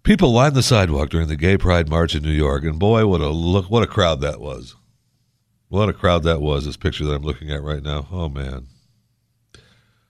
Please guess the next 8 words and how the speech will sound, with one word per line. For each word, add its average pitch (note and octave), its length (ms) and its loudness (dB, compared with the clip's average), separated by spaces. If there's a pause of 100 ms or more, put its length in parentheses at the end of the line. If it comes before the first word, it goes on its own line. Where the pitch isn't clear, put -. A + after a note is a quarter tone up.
(300)
Twenty D#3+ 680 0 (520)
percent E2+ 760 -2 (440)
of A#2 180 4
millennials F#2 840 -2 (320)
ages F2+ 460 2
eighteen G#2+ 840 -2
to G#2 160 2
thirty-four E2+ 920 -2